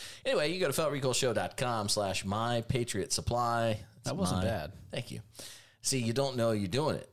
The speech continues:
Speaker 1: You just start thinking, "Hey, what's wrong with him? Is he having a stroke?"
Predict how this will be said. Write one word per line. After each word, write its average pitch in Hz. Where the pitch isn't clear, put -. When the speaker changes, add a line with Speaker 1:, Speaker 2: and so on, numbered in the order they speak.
Speaker 1:
You 92
just 92
start 101
thinking, 104
"Hey, 127
what's 127
wrong 131
with 80
him? 64
Is -
he 113
having 113
a 82
stroke?" 135